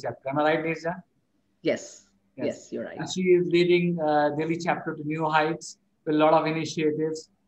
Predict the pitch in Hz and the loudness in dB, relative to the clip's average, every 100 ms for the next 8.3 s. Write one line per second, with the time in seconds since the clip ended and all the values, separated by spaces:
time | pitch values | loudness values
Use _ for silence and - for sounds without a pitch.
0 | _ 160 175 180 180 190 185 165 175 214 | _ -4 2 2 4 2 2 4 6 6
1 | 226 165 175 226 240 208 170 190 180 175 | 4 2 0 2 0 -2 -4 -4 -6 -8
2 | 165 - 185 185 175 151 127 123 - - | -10 -12 -6 -4 -4 -6 -6 -8 -14 -20
3 | _ _ _ _ _ _ 160 156 151 127 | _ _ _ _ _ _ 0 4 4 2
4 | 170 196 185 - 190 202 190 - 180 151 | 6 6 4 2 4 6 4 2 2 2
5 | 147 - - _ 160 165 175 170 - - | -2 -8 -18 _ -8 -4 -2 -2 -4 -2
6 | 151 147 139 135 131 127 214 185 196 208 | 0 2 0 0 -2 -4 -4 -2 0 2
7 | 202 143 - - _ _ _ _ 196 208 | 2 2 0 -12 _ _ _ _ -6 0
8 | 240 262 262 | 6 6 4